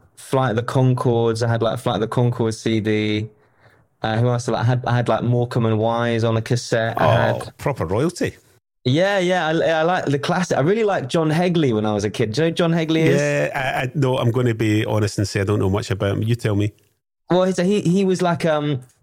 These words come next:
Speaker 1: a comedy poet, basically, and he did all these songs about wearing glasses, about how it's better to wear glasses, and I wore glasses at the time, so I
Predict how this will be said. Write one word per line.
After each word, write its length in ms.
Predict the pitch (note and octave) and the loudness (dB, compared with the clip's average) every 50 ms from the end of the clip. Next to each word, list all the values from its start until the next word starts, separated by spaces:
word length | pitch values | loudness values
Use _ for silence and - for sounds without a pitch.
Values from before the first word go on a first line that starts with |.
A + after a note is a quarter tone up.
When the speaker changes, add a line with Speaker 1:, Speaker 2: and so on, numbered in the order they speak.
| _ _ _ | _ _ _
Speaker 1:
a 60 | B2+ C3+ | -6 -4
comedy 340 | - - E3+ D#3+ D3 C#3 C3+ | 0 0 0 2 2 0 0
poet, 500 | B2+ D3+ E3+ D#3 D#3+ D3 A2+ - - - | 0 0 0 2 2 2 0 0 -2 -2
basically, 420 | - G2+ G#2 - - - A2 G#2+ | -2 -2 -2 -4 -4 -2 0 0
and 80 | G#2+ G#2 | 0 0
he 80 | A#2 A2+ | 0 0
did 120 | A#2 A#2+ | 0 2
all 140 | C3+ C3+ C3 | 2 2 2
these 220 | B2+ B2+ B2 B2+ | 2 0 0 -2
songs 340 | - - C3+ C3 C3 B2+ A#2 | -2 0 0 2 2 2 0
about 320 | A#2 G2+ A#2 A2+ A2 D#2 | 0 -2 0 -2 0 0
wearing 300 | - A2+ A2 A2 A2 A2 | 0 0 0 0 0 0
glasses, 600 | A2+ A#2+ A#2+ B2 B2 B2+ B2+ - - F#2 - - | 0 0 0 2 0 0 -2 -2 -6 -8 -8 -6
about 160 | - G2 G2+ G2 | -4 -4 -2 -2
how 160 | G#2+ G#2 G#2 | -2 -2 -2
it's 120 | F#2 - | -4 -6
better 260 | - - A2 E2 - | -4 -2 -2 -2 -2
to 140 | A2 - G2+ | -2 -2 -2
wear 180 | G2+ G2+ G2 G2 | 0 0 0 0
glasses, 540 | F#2+ F#2+ G#2 G#2 G#2 G#2+ A2 - - G2 G#2 | -2 -2 -2 -2 -2 -4 -6 -6 -6 -4 -2
and 80 | G#2 | -2
I 100 | G#2+ G#2+ | 0 0
wore 180 | G#2 G#2+ G#2+ G#2 | 0 0 0 0
glasses 360 | - A2 G#2+ A2 A2+ - - | 0 -2 -2 -2 -2 -4 -6
at 60 | F#2+ | -8
the 60 | G2 | -8
time, 280 | G#2 - - G2 F#2+ F#2+ | -6 -6 -6 -4 -4 -6
so 160 | F#2+ - G2 F#2+ | -6 -4 -2 -2
I 120 | F#2+ F#2+ | -2 0